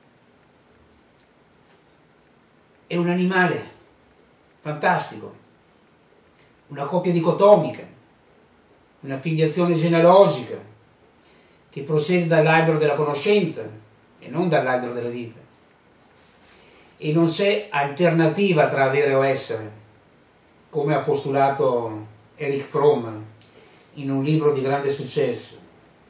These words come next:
E non è il modo di leggere l'esperienza di Gesù questa, e nemmeno quella di Francesco.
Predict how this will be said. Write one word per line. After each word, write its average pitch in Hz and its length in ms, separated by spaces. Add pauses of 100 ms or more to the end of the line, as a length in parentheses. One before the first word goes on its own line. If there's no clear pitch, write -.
(960)
E 165 160
non 185 180
è 226 340 (300)
il 165 200
modo 175 340
di 160 140
leggere 156 460
l'esperienza 147 640
di 135 160
Gesù 123 400
questa, 110 400 (400)
e 147 80
nemmeno 151 680 (840)
quella 117 220
di 110 80
Francesco. - 440